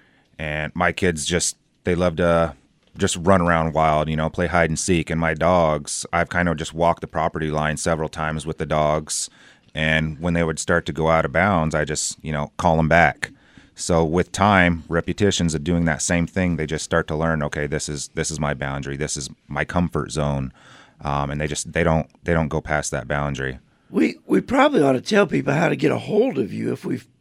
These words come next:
Speaker 2: piqued their interest in maybe talking to you more about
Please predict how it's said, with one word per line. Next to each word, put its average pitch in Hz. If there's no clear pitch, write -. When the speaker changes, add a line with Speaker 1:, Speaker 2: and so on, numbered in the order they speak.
Speaker 2:
piqued -
their 131
interest 139
in 117
maybe 143
talking 220
to 139
you 117
more 113
about 113